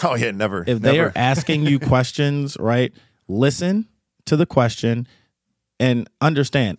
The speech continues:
Speaker 2: is it a question or is it a command? Those are actually two very different things, right?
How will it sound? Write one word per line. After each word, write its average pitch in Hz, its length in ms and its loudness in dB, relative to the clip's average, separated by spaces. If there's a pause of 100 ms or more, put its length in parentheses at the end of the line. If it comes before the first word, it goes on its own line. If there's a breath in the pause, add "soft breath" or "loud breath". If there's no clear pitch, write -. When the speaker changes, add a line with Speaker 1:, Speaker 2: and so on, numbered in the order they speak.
Speaker 2:
is 156 220 2
it 135 80 2
a 104 100 2
question 214 640 0
or 127 140 -2
is 131 180 0
it 120 80 2
a 117 80 4
command? 95 640 -2
Those 135 240 2
are 131 80 6
actually 113 320 0
two 131 260 0
very 113 320 2
different 110 480 -2
things, 107 480 -4
right? 110 300 0